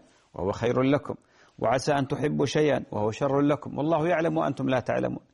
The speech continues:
في، في سورة الكهف عبر ودروس، في سورة الكهف عبر ودروس، منها قصة الغلام اللي قتل الخضر عليه السلام، والخضر نبي من أنبياء بني إسرائيل، قتل بوحي الله. ها؟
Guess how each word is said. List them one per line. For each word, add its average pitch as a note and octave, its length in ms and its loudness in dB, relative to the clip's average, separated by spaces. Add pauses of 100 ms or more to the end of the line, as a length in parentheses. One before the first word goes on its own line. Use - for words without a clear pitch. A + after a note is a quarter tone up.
(400)
في، B2 180 0
في - 280 -2
سورة G#3+ 360 4
الكهف D3 520 -2 (260)
عبر D#3+ 360 -2
ودروس، B2+ 680 0 (280)
في A#2 120 -4
سورة C#3 340 0
الكهف D3+ 380 -2 (500)
عبر D#3+ 340 2
ودروس، A#2+ 640 0 (1080)
منها A3 340 2
قصة G#3 400 -2
الغلام C3+ 400 2 (1120)
اللي B2 160 2
قتل D#3 360 0
الخضر B2 420 0
عليه A#2 200 2
السلام، A2+ 420 0
والخضر B2+ 420 0
نبي C3+ 240 2
من A#2 100 0
أنبياء A#2 320 2
بني G2+ 240 -2
إسرائيل، G2 420 -4 (680)
قتل F3+ 320 2
بوحي D3 380 2
الله. F#2 240 -2 (800)
ها؟ F3 200 0